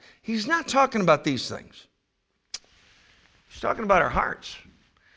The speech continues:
He's talking about, ab-, ab-, about opening ourselves and actually listening to and doing something about what he has said and addressed to each one of the seven churches.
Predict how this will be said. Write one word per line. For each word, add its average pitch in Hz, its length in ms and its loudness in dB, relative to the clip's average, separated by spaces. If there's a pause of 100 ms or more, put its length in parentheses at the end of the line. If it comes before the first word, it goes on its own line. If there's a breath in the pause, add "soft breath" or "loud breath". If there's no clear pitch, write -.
(240 soft breath)
He's 160 200 -6
talking 233 340 4
about, 170 500 6
ab-, 147 260 -4
ab-, 135 360 2
about 143 400 6
opening 185 800 0
ourselves 135 1040 0
and 139 340 -4
actually 165 500 -4
listening 170 720 -6
to 160 260 -6
and 123 400 -8
doing 202 420 -4
something 160 680 -6
about 127 800 -2 (840 soft breath)
what 151 520 4 (120)
he 190 300 -4
has 156 540 2 (320)
said 208 500 0
and 135 160 -4
addressed 156 600 0
to - 140 -6
each 160 320 -6
one 135 400 -2 (520 loud breath)
of 131 240 0
the 143 100 0
seven 135 480 -2
churches. 196 500 -4